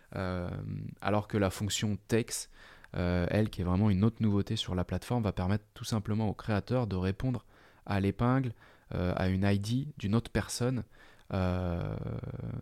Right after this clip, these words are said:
sur leur propre épingle. Donc ça va être tout simplement une réponse qui va être liée à, euh, la réponse originale. Donc c'est vraiment pour, euh, pour favoriser les,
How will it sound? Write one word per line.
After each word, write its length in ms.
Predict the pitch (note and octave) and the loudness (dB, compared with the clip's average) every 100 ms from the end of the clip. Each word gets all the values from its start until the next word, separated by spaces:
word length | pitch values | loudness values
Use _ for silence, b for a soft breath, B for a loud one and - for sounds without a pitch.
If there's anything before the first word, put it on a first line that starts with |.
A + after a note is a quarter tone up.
| - B2 | -8 -10
sur 340 | - - B2 A2+ | -6 0 2 4
leur 240 | A2+ A2 | 4 4
propre 240 | - A2 | 0 -2
épingle. 280 | A2+ - F#2+ | 0 0 0
Donc 140 | F2+ F2+ | -2 -2
ça 100 | F#2+ | 0
va 60 | G2+ | 0
être 80 | |
tout 100 | - | -2
simplement 360 | - G#2 G2+ A2 | -6 -4 0 0
une 100 | G#2 | 2
réponse 580 | F#2+ G2 A#2 B2 - - | 2 2 0 -2 -4 -12
qui 160 | - G2 | -4 2
va 100 | F#2+ | 2
être 160 | G#2 | 0
liée 400 | G2+ G#2+ A2 A#2+ B B B B B | 0 4 4 4 B B B B B
à, 360 | - G2+ A2 - - | 2 6 6 4 0
euh, 360 | F#2 F2+ F2 | 0 2 2
la 120 | F2+ G2+ | 4 4
réponse 380 | G2 - G2+ | 4 2 -2
originale. 440 | G#2 G2 G2 F#2+ F2 | 0 0 0 -2 -2
Donc 120 | F#2 | -6
c'est 80 | - | -4
vraiment 280 | F#2 G#2+ G#2+ | 0 0 0
pour, 260 | - F#2+ | -2 -2
euh, 100 | F2 F2 | -2 -2
pour 100 | - | -8
favoriser 460 | - G2 G2 F#2+ G2+ | -8 -4 -4 -2 -4
les, 280 | F#2 F2+ | -4 -6